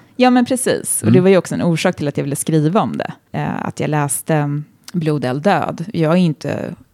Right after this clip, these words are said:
Speaker 1: hårdrockare. Från, liksom, det, det kom inte från det.
Speaker 2: Fast du var ändå kolla på Horndal i lördags.
Speaker 1: Ja, ja. Alltså, jag, jag, men det är ju det här, kan man kalla sig hårdrockare för man kollar på Horndal? Jag vet inte. <laughs> Jag lyssnar ju på extremt mycket,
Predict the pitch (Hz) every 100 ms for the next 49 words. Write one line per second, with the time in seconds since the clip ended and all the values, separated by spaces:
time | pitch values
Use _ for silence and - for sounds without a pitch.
0 | - 160 151 175 - 139 139 156 - 151
1 | - _ - - 147 147 - _ _ -
2 | - - 165 - 160 147 185 175 139 -
3 | 90 80 - _ - 110 113 110 123 123
4 | 127 123 107 131 87 76 78 101 98 -
5 | - _ _ 214 233 190 151 - - -
6 | 180 180 165 - - 180 - 180 - 190
7 | 185 185 185 180 151 - - - 165 -
8 | 175 165 220 170 170 147 185 - 147 139
9 | 143 147 139 143 165 196 147 123 143 185
10 | - 147 170 - 302 - 302 _ _ -
11 | 311 - 320 - 311 - 294 - - 190
12 | 196 - - 226 165 131 - 196 165 135
13 | - - 117 -